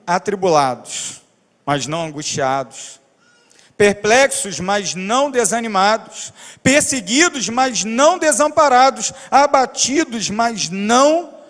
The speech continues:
destruídos." Essa é a vida do crente, que atravessa o vale da sombra da morte.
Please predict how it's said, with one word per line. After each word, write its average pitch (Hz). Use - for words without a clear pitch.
destruídos." 160
Essa 147
é 156
a 143
vida 123
do 135
crente, 123
que 240
atravessa 247
o 269
vale 320
da 302
sombra 320
da 311
morte. 269